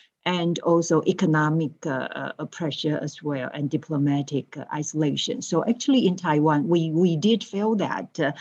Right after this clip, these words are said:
it's almost a, a daily practice, uh, because of so many,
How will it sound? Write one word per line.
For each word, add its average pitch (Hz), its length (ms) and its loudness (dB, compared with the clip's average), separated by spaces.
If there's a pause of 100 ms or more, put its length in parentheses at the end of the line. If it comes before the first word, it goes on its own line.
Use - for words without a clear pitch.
(260)
it's 156 180 -2
almost 160 580 0
a, 139 240 -4
a 147 40 -4
daily 160 360 0
practice, - 640 -8
uh, 120 100 -10
because 147 240 -18
of 151 160 -6
so 175 260 0
many, 151 440 2